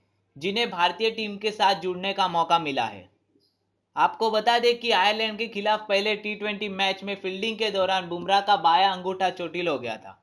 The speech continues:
जबकि सुंदर टखने की चोट के कारण इंग्लैंड के खिलाफ टी ट्वेंटी सीरीज से बाहर हो गए हैं। बुमराह का बाहर होना टीम के लिए झटके की तरह है, क्योंकि वह लिमिटेड ओवरों की क्रिकेट में स्पेशलिस्ट गेंदबाज है।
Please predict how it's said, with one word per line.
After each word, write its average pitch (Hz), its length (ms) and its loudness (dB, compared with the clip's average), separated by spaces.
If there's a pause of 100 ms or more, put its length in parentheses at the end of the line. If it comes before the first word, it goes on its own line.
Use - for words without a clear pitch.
(640)
जबकि 196 360 0
सुंदर 214 380 0
टखने 214 380 0
की 226 140 -6
चोट 208 320 -4
के 214 120 -8
कारण 196 440 2 (260)
इंग्लैंड 196 380 -4
के 220 100 -4
खिलाफ 185 440 -2
टी 202 140 0
ट्वेंटी 202 360 -4
सीरीज 196 360 -4
से 202 200 -6
बाहर 175 340 4
हो 143 120 -2
गए 120 180 -2
हैं। 98 220 -14 (920)
बुमराह 190 300 0
का 240 180 6
बाहर 202 300 4
होना 220 240 0
टीम 214 300 -6
के 214 120 0
लिए 214 160 2
झटके 180 360 -4
की 202 140 -4
तरह 151 220 2
है, 120 160 -2 (400)
क्योंकि 196 260 -2
वह 220 200 0
लिमिटेड 214 520 -4
ओवरों 202 360 2
की 220 200 -2 (200)
क्रिकेट 196 420 -2
में 190 140 -4
स्पेशलिस्ट 190 600 -4
गेंदबाज 175 460 2
है। 101 160 -8